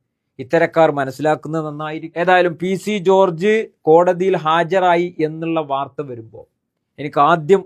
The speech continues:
ഓർമ്മ വന്നത് എത്രയോ കാലം പോലീസിന്റെ സല്യൂട്ട് സ്വീകരിച്ചിരുന്ന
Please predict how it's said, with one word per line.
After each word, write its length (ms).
ഓർമ്മ 220
വന്നത് 320
എത്രയോ 320
കാലം 320
പോലീസിന്റെ 720
സല്യൂട്ട് 580
സ്വീകരിച്ചിരുന്ന 680